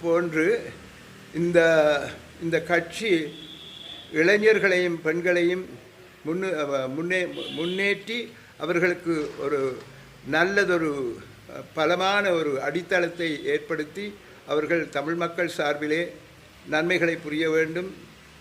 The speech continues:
நல்ல விதமான ஒரு அரசியலை கொண்டு நடத்த வேண்டும், நேர்மையான அரசியலை கொண்டு நடத்த வேண்டும் என்ற எண்ணத்திலே நாங்கள் பலவிதமான நடவடிக்கைகளிலே ஈடுபட்டிருக்கின்றோம்.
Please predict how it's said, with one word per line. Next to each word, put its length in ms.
நல்ல 260
விதமான 920
ஒரு 240
அரசியலை 540
கொண்டு 220
நடத்த 300
வேண்டும், 580
நேர்மையான 760
அரசியலை 600
கொண்டு 220
நடத்த 300
வேண்டும் 380
என்ற 280
எண்ணத்திலே 420
நாங்கள் 300
பலவிதமான 840
நடவடிக்கைகளிலே 920
ஈடுபட்டிருக்கின்றோம். 800